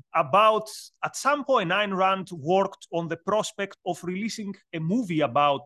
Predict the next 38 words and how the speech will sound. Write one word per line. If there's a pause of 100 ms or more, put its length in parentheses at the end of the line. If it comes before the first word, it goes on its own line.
uh,
the
Manhattan
Project, (380)
and
she
had
a
dis-,
she
had
a,
she
actually
met
Oppenheimer,
and
there
was (460)
a, (100)
a
good,
uh,
interesting
energy (340)
between
them.
So (260)
you
can
find
the
article,
Rand
and
Oppenheimer,
the
atomic